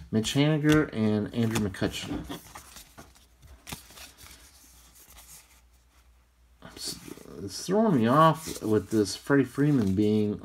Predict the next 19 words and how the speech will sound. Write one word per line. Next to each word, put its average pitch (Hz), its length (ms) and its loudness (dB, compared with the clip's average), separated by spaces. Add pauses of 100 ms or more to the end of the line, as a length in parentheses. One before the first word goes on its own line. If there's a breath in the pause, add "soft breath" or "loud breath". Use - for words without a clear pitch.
on 104 260 -2
the, 90 120 -2 (2250 soft breath)
on 101 160 -10
the 95 60 -6
Braves. 95 720 -6 (360)
Man, 110 200 0
he 123 60 0
must 131 220 -2
have 107 140 -4
still - 260 -2
been 110 140 2
on 107 100 2
the 95 60 4
Braves 104 340 2
when 95 120 -2
that 90 160 -4
set 92 280 -6
came 92 220 -4
out. 92 200 -2